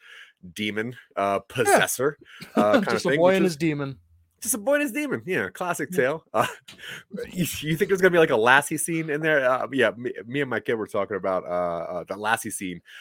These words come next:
Speaker 1: uh, where it's like, "Go away, Lassie, I hate
Speaker 2: Yeah.
Speaker 1: you." You know, that, that
Speaker 2: You just gotta
Speaker 1: classic
Speaker 2: start
Speaker 1: breakup.
Speaker 2: You gotta throw rocks, but if you're possessed, you just gotta throw rocks straight up and just, like,
Speaker 1: Straight up and hope they're per-, <laughs> it's
Speaker 2: Yeah.
Speaker 1: like, just hit yourself right in the face.
Speaker 2: Yeah.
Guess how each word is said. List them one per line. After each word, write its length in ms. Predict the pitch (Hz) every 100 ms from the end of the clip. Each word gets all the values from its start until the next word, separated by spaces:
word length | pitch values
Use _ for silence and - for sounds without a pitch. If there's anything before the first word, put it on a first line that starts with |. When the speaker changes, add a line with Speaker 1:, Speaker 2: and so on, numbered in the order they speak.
| -
Speaker 1:
uh, 240 | - 90 90
where 200 | 98 98
it's 140 | 92
like, 260 | 95 87 - _ _ _ _ _ _ _
"Go 160 | - 196
away, 260 | 185 185
Lassie, 460 | 170 175 175 170 185
I 140 | 147 143
hate 260 | 165 165
Speaker 2:
Yeah. 120 | 262
Speaker 1:
you." 60 | 151
You 40 | 147
know, 100 | 135
that, 240 | 123 -
that 80 | 135
Speaker 2:
You 40 | 131
just 80 | 165
gotta 140 | 143
Speaker 1:
classic 160 | 196 131
Speaker 2:
start 120 | 202
Speaker 1:
breakup. 380 | 120 123 131 - _ _ -
Speaker 2:
You 40 |
gotta 140 | 180 175
throw 180 | 196
rocks, 380 | 180 170 170 170
but 240 | - 160 147
if 100 | 151
you're 80 | 160
possessed, 400 | - 143 160 -
you 80 | 143
just 120 | 147
gotta 140 | 170
throw 200 | 160 165
rocks 300 | 156 156 156
straight 280 | - 160 147
up 180 | 147 143
and 80 | 135
just, 280 | 139 - -
like, 160 | 135 123 _ _ _ _ _ _ _ _ _ _ -
Speaker 1:
Straight 400 | - - - 143
up 140 | 131 127
and 80 | 117
hope 240 | 127 113
they're 200 | 120 113
per-, 240 | - 131 120 - -
<laughs> 240 | - -
it's 240 | 202 156 - - - - -
Speaker 2:
Yeah. 80 | 220
Speaker 1:
like, 120 | 139
just 140 | 123 -
hit 120 | 175
yourself 360 | 131 - 127 -
right 60 |
in 60 | 113
the 60 | 101
face. 380 | - 101 110 -
Speaker 2:
Yeah. 140 | 208